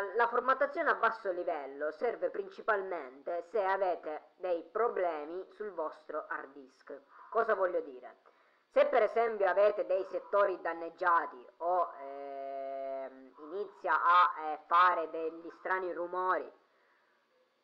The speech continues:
eh, oppure non, eh, con la formattazione tradizionale non riuscite a formattarlo,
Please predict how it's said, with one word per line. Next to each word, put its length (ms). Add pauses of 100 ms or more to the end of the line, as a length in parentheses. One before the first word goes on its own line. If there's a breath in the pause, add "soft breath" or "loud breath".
(320)
eh, 280
oppure 520
non, 440
eh, 420
con 140
la 100
formattazione 720
tradizionale 760
non 240
riuscite 420
a 60
formattarlo, 1080